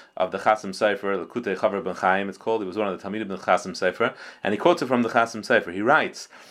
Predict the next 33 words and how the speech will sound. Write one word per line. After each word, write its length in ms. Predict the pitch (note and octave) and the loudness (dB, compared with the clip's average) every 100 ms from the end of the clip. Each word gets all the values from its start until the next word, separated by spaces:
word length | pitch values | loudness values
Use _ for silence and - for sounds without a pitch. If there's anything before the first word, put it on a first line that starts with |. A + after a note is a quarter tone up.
| - _ | -20 _
that 200 | G#2 G2+ | 6 6
the 100 | A2 | 4
reason 400 | A2 E3+ G3+ E3+ | 2 2 2 2
no 120 | D#3+ | 6
one 140 | E3+ E3 | 6 4
complained 520 | C#3 C#3+ D3+ A#2+ A2+ | -4 2 4 4 0
is 160 | A#2+ | -4
because 640 | G#2 A2 - F#3+ C3 A#2+ - - - - | -4 -4 4 6 8 4 0 -18 -18 2
of 180 | A2 A2 | 4 4
the 80 | A#2 | 0
tremendous 500 | C3 C3 D#3+ E3 E3+ | 2 2 2 0 2
love 380 | G3 - - _ _ _ _ | 4 4 -2 _ _ _ _
that 160 | G#2 A2 | 0 4
everybody 460 | A#2+ C3 B2 B2 | 4 6 4 4
had 380 | A#2+ D3 C3+ A2 | 2 2 2 0
for 140 | - G#2+ | -4 -8
the 120 | G#2 | -6
schus 800 | - - - - - - - - _ _ - - - | -8 -4 4 4 4 -4 -14 -18 _ _ -20 -10 4
of 180 | A#2+ A#2 | 4 6
being 220 | C3 B2 | 2 4
able 180 | C3+ C#3 | 2 2
to 120 | C#3+ | -4
be 140 | A2+ | -2
in 80 | A#2 | -2
Yerushalayim 500 | B2+ C#3 D3+ F#3 G2+ | -4 0 2 2 -2
and 100 | F#2+ | -4
being 200 | A2+ B2 | -2 -2
in 80 | B2+ | 0
the 60 | B2 | -2
Beis 240 | A#2+ C3 | -2 -4
Hamikdash 300 | D3+ E3 G#2 | -8 -6 -8
for 140 | - | -4
Yantiv. 380 | B2+ F#3 F#3 - | 0 0 -2 -12